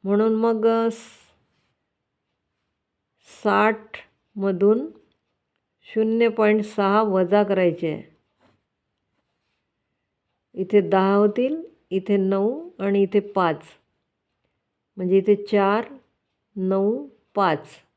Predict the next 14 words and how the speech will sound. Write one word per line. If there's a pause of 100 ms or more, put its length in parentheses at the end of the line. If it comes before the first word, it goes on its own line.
(2000)
एकोणसाठ
पॉइंट (160)
चार (200)
आणि
याला
भागीला
आता (1700)
सहा. (2000)
सहा
नवे
चोपन्न, (1900)
खाली
उरले (200)
पाच